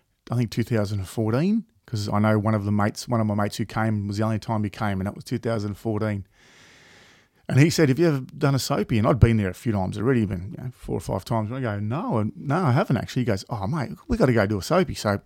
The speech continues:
we off, off to the Soapy we go, and it's the one down towards Dolphin Roundabout, um, near Siam, Siam Hotel, I think. Is it at the base of the hotel? Anyway,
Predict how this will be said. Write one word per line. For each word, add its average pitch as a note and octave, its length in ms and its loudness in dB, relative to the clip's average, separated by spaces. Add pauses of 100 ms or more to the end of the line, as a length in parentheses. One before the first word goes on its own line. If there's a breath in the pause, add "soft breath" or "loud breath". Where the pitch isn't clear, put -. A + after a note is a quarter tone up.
(240)
we B2 80 -2
off, B2+ 240 0
off A#2+ 200 -4
to A2+ 40 -12
the A2+ 80 -6
Soapy A2 300 -2
we G#2 140 -2
go, G#2 260 0 (640 soft breath)
and B2 160 4
it's - 160 -2
the A#2+ 80 2
one C#3+ 400 6 (1200)
down B2+ 360 4
towards A#2 380 0
Dolphin A#2 360 -4
Roundabout, B2+ 600 2 (760)
um, A2 800 -2 (600)
near B2+ 360 2
Siam, A#2 500 2
Siam A2+ 440 0
Hotel, G#2 460 0
I F2+ 60 -6
think. - 360 -4 (260)
Is A#2 80 -4
it C3 60 2
at C3 80 -6
the A#2+ 60 -4
base B2+ 300 -2
of - 60 -16
the C3+ 80 -6
hotel? C3+ 540 -6
Anyway, B2+ 260 2